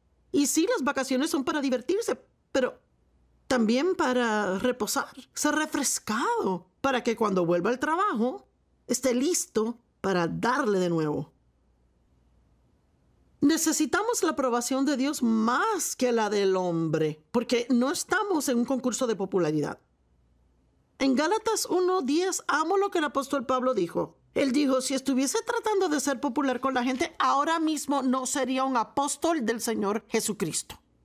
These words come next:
¿Se da cuenta de lo que dice? "Hubiera perdido el llamado en mi vida si hubiera tratado de ser popular con la gente". Y le puedo decir que yo no estaría haciendo lo que hago ahora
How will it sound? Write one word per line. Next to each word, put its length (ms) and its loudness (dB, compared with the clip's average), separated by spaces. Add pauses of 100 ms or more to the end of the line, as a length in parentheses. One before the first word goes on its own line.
¿Se 160 0
da 200 0
cuenta 500 0
de 80 0
lo 80 0
que 100 -2
dice? 380 -4 (240)
"Hubiera 480 2
perdido 580 0
el 80 2
llamado 460 0
en 80 2
mi 100 0
vida 320 0
si 160 -4
hubiera 320 0
tratado 460 -2
de 100 0
ser 240 -4
popular 400 -2
con 140 -2
la 60 -2
gente". 520 -6 (1300)
Y 120 4
le 100 4
puedo 260 0
decir 320 0
que 140 0
yo 160 0
no 80 0
estaría 380 0
haciendo 300 0
lo 140 0
que 80 -2
hago 160 0
ahora 420 0